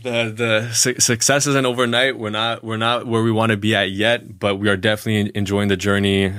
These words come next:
every single step of the way. We're having fun, right? We're traveling. We're doing this together. We're seeing ourselves grow as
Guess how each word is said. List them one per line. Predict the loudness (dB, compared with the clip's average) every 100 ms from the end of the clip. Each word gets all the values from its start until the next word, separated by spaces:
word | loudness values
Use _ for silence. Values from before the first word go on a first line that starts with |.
| -2
every | -2 0 -2
single | -2 -2 -4
step | -4 -4 -2
of | -2
the |
way. | 0 2 0 0
We're | -2
having | -2 -2 -4
fun, | -2 0 0 0
right? | 0 0 0 -6
We're | -8
traveling. | -2 0 0 0 -2
We're | -4 -6
doing | -4 -4
this | -4 -6
together. | -4 -2 -2 -2
We're | -2
seeing | -4 -4 -4
ourselves | -2 -2 -2
grow | -4 -2 -2 -2
as | 0 0 0 -2 -6